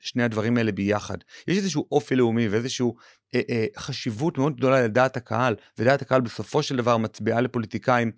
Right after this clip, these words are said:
שאומרים לך דברים שרואים מכאן לא רואים משם. אבל באמת באמת פוליטיקאים נבחרים על ידי העם, ואם הפוליטיקאים שלנו והעם שלנו יהיו שניהם ב-, באותה דעה שאנחנו בסוף, כן, כן, בסוף אנחנו חותרים להסכם, אבל אחר אנחנו משחקים אותה קשוחים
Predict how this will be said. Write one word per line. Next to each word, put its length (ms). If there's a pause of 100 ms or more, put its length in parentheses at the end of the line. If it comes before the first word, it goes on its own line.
(280)
שאומרים 840
לך 240
דברים 220
שרואים 240
מכאן 220
לא 60
רואים 140
משם. 240 (420)
אבל 280 (240)
באמת 400
באמת 200
פוליטיקאים 800
נבחרים 460
על 80
ידי 280
העם, 340 (400)
ואם 500 (280)
הפוליטיקאים 880
שלנו 440
והעם 360
שלנו 400
יהיו 220
שניהם 380
ב-, 180
באותה 320
דעה 280
שאנחנו 760
בסוף, 560
כן, 200
כן, 200 (280)
בסוף 360
אנחנו 240
חותרים 340
להסכם, 420
אבל 120
אחר 120
אנחנו 160
משחקים 340
אותה 140
קשוחים 420